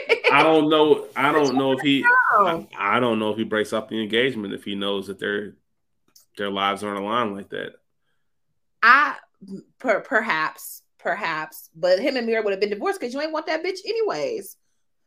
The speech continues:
Speaker 1: That's fair.
Speaker 2: Uh-huh.
Speaker 1: That's the, that's the point that I can't really say much about, but at the same time, like, I have to feel a way.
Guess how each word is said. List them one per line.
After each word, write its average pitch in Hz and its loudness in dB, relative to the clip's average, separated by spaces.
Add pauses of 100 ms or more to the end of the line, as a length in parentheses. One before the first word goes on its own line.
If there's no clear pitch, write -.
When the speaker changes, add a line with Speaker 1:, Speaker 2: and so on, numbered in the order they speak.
(140)
Speaker 1:
That's 110 -6
fair. 151 6
Speaker 2:
Uh-huh. 110 6
Speaker 1:
That's 120 2
the, 123 2
that's 117 -4
the 131 -10
point 135 -2
that 127 2
I 120 4
can't 120 -2
really 120 -2
say 127 2
much 123 -2
about, 113 0
but 110 -6
at 107 -4
the 110 -18
same 107 -8
time, 110 -6
like, 95 -10
I 104 0
have 110 -2
to 98 -16
feel 107 -6
a 92 -6
way. 85 -12